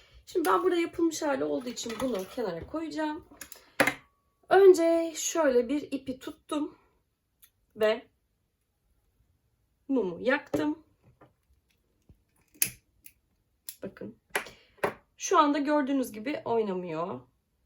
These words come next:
Ben bunu üstüne getirdiğim anda bu akımdan dolayı ne olması lazım bunun? Dönmeye başlaması gerekiyor. Bakalım dönecek mi?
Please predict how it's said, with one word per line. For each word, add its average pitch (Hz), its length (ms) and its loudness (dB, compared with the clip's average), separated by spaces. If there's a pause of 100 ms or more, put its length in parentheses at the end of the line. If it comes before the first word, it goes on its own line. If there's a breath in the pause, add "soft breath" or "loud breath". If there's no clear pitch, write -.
(160)
Ben 294 220 2
bunu 269 120 -2
üstüne 262 320 -4
getirdiğim 262 560 -4
anda 214 400 -4
bu - 200 -6
akımdan 247 500 -2
dolayı 202 280 -2
ne 277 60 -4
olması 208 400 -6
lazım 185 340 -6
bunun? 240 280 -6 (400 soft breath)
Dönmeye 185 340 4
başlaması - 500 -12
gerekiyor. - 440 -12 (340)
Bakalım 202 440 -10 (120)
dönecek 180 480 -12
mi? - 80 -20